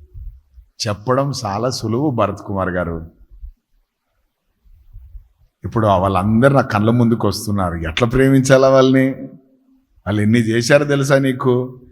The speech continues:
అటువంటి వాళ్ళని ఎట్లా ప్రేమించామన్నా అంటే నేను అంటాను, నువ్వు దేవుని సన్నిధిలో ఎన్ని చేశావు నీకు తెలుసా? దేవుని ముద్ద ఆయన నిన్ను ఎట్లా ప్రేమిస్తున్నాడు? నువ్వేమైనా మంచోనివా? ఒకప్పుడు నువ్వు మాంచోనివి,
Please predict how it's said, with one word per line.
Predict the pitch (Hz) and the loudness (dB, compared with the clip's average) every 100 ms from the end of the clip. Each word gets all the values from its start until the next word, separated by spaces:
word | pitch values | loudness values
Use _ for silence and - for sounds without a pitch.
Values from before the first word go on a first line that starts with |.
| _ - | _ -10
అటువంటి | 101 104 117 101 107 | -8 -4 -4 -2 2
వాళ్ళని | 127 156 160 | 2 4 2
ఎట్లా | 113 131 | 0 0
ప్రేమించామన్నా | 123 120 127 135 123 127 127 123 120 117 | 0 0 2 0 0 0 2 0 0 0
అంటే | 110 120 | 0 0
నేను | 120 120 123 | -2 0 0
అంటాను, | 113 117 123 | 0 0 0
నువ్వు | 120 143 | 2 0
దేవుని | 143 131 135 139 | 2 2 0 0
సన్నిధిలో | 135 131 135 120 | -2 0 0 0
ఎన్ని | 123 | 0
చేశావు | 120 120 123 151 | 0 -2 0 -2
నీకు | 139 123 | 0 -2
తెలుసా? | 117 113 120 | -2 0 -2
దేవుని | 117 117 | -2 -2
ముద్ద | 117 113 113 110 120 - _ _ _ _ _ _ - | -2 -2 -2 -2 -8 -16 _ _ _ _ _ _ -2
ఆయన | 98 139 | 2 4
నిన్ను | 143 143 135 | 4 4 4
ఎట్లా | 110 139 | 4 2
ప్రేమిస్తున్నాడు? | 139 139 139 - 131 127 127 120 117 120 - - - _ _ _ _ - | 4 4 4 0 2 4 4 4 2 0 -6 -18 -20 _ _ _ _ -2
నువ్వేమైనా | 120 117 | 2 4
మంచోనివా? | 104 107 117 135 131 110 98 90 90 73 - _ _ _ _ _ _ _ - - | 4 4 6 6 6 6 4 2 0 -8 -18 _ _ _ _ _ _ _ -20 -12
ఒకప్పుడు | 175 - 95 123 127 | -6 -4 -2 0 0
నువ్వు | 120 104 | 2 2
మాంచోనివి, | 101 110 135 139 123 110 | 2 4 2 2 0 0